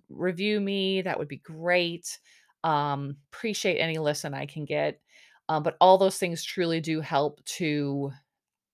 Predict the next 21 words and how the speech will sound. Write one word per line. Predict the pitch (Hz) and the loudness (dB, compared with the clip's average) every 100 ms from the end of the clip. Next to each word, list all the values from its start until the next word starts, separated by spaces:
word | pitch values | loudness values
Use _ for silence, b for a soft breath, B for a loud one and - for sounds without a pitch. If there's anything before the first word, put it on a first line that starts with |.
| _ _ _ | _ _ _
in | 190 185 | 0 0
the | |
search | 165 - 156 151 | 0 2 2 2
engines | 160 160 160 165 156 | -2 -2 -4 -4 -4
and | 139 | -2
in | 135 | 0
the | |
al-, | 135 139 135 - | 0 2 2 4
algorithms | 139 156 165 147 143 147 143 143 143 - - | 6 6 4 4 4 2 0 -2 -4 -6 -8
to | - 165 143 143 143 B B B B B _ - | -4 -2 -2 -2 -6 B B B B B _ -6
push | 208 185 | -4 -4
me | 180 160 | -4 2
up | 147 139 | 2 2
to | - 156 | -4 -2
where | 139 135 139 | 0 2 0
more | 139 151 | -2 -4
people | - 151 147 | -6 -4 -2
see | 143 - 156 | -2 -2 -2
the | 147 | -2
show | 143 - 131 131 135 139 - | -4 0 0 0 -2 -2 -4
and | 143 131 131 131 | -4 -4 -6 -8